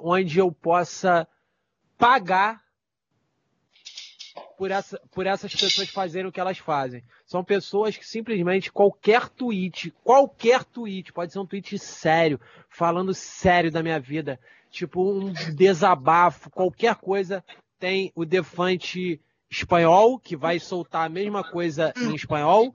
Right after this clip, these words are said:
tem o Defante americano, que vai soltar a mesma coisa em inglês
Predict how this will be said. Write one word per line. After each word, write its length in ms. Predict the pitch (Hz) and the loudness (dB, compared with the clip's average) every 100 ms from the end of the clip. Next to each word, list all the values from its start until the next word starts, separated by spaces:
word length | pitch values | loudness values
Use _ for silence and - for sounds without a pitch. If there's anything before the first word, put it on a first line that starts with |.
| - - - - | -14 -18 -20 -14
tem 140 | 190 202 | -6 -4
o 60 | |
Defante 500 | 190 196 - 190 185 | -2 -2 -2 -4 0
americano, 580 | 190 190 180 - 185 208 | 0 2 0 2 2 2
que 80 | - | -2
vai 140 | 180 | -4
soltar 300 | 165 190 170 | -4 -2 0
a 20 | 165 | 0
mesma 220 | 180 175 | 2 0
coisa 420 | 175 170 151 156 - _ | 2 0 2 0 -2 _
em 100 | 151 | -6
inglês 580 | 156 147 170 247 247 - | -4 2 4 4 2 -10